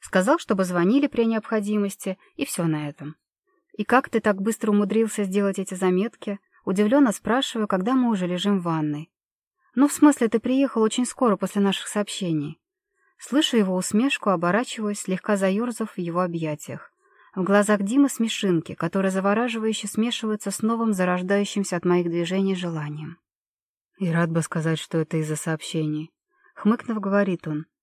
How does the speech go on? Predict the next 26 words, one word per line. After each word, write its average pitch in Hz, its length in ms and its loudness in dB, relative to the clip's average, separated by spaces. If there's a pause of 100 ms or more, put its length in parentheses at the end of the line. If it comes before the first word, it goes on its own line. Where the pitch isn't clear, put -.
(420)
«Только 165 320 -4
вот 165 260 -2
я 165 240 2
ещё 160 200 -2
с - 100 -6
утра 175 240 -2
так 175 160 -4
собирался, 151 760 -4 (100)
заранее 165 480 0
договорился, 156 800 -4 (300)
а 165 120 -4
то 175 120 0
бы 165 140 2
вряд 180 260 0
ли 160 60 0
отпустили, 156 640 -6 (340)
ведь 165 160 -4
это 165 200 0
первый 165 320 0
день 160 180 4
съёмок 175 500 -2
у 156 60 -2
этого 156 300 -4
фильма». 151 460 -4 (960)
Я 190 160 2
смеюсь, 190 600 0